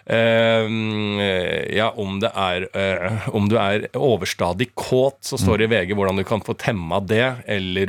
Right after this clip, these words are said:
Speaker 1: om du er, eh, eh, engstelig eller har sosial, eh, i anførselstegn, angst, at du
Speaker 2: Mm.
Speaker 1: blir sliten av mens. Altså, det er,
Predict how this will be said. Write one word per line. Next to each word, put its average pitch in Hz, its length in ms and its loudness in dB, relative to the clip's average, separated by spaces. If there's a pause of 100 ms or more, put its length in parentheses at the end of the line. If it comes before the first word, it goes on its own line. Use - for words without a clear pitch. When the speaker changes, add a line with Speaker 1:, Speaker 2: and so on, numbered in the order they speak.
Speaker 1:
om 95 260 0
du 101 220 2
er, 104 380 0
eh, 107 260 2 (680)
eh, 113 540 4
engstelig 123 720 0
eller 107 240 0
har 127 140 0
sosial, 95 1080 2
eh, 95 500 2
i 104 40 0
anførselstegn, 98 840 -4
angst, 101 320 -2
at 98 100 -2
du 98 340 4
Speaker 2:
Mm. 92 40 -4
Speaker 1:
blir 95 120 0
sliten 104 420 0
av 98 80 2
mens. 113 180 0
Altså, 120 140 -4
det 123 140 2
er, 107 400 0